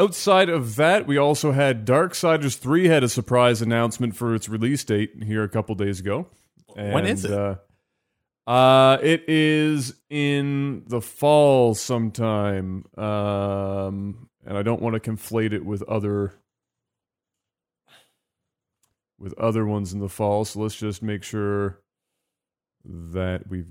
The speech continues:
Speaker 1: get this. November twenty-seventh, I thought so. It was, I was gonna say November, like, seventeenth, but it's November twenty-seventh.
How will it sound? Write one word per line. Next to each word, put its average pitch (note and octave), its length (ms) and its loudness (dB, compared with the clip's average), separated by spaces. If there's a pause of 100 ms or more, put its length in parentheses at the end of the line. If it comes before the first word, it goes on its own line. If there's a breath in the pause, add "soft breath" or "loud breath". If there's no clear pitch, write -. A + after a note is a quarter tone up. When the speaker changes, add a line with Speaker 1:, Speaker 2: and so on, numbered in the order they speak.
(120)
Speaker 1:
get G2 240 -8 (160)
this. F#2 720 -10
November E3 360 0
twenty-seventh, D#3 600 0
I A#2+ 180 4
thought A2+ 220 2
so. F#2+ 180 -4
It F2+ 80 -8
was, G#2 160 -6
I A#2+ 60 2
was A#2 140 -2
gonna C#3 140 -2
say C#3 140 0
November, A#2+ 400 0
like, A2 180 0
seventeenth, G#2+ 560 -4
but - 80 -12
it's G#2 100 -8
November D3+ 380 0
twenty-seventh. A#2+ 880 -4